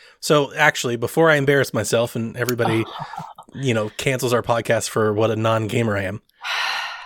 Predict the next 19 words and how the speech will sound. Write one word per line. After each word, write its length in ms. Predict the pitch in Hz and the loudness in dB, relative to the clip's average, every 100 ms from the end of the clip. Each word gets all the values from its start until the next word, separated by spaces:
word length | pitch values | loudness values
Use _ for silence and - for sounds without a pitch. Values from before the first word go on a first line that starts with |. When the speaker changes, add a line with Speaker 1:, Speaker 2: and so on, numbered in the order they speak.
| - | 2
Speaker 1:
remember 480 | 147 165 214 165 | 4 6 6 4
that 140 | 139 123 | 4 4
I 60 | |
started 380 | 113 - 156 196 | 2 2 4 6
Valhalla, 580 | 180 160 139 127 123 160 _ _ - | 4 2 2 2 0 -4 _ _ 0
played 200 | 139 139 | 2 2
it 80 | - | 0
for 100 | 139 | -2
fourteen 380 | 151 143 147 | 0 0 0
days, 260 | 127 117 113 | 2 2 2
and 80 | 120 | 0
then 80 | 113 | 0
I 40 | |
stopped. 680 | - - 143 139 - - - _ _ _ _ _ _ - - - | -2 0 0 0 -4 -10 -16 _ _ _ _ _ _ -20 -10 0
Right? 240 | 104 120 - - - - | 0 0 -8 -20 -20 -6
And 160 | 120 | 0
then 80 | 120 | 2
I 60 | 117 | 4
just 180 | 120 | 2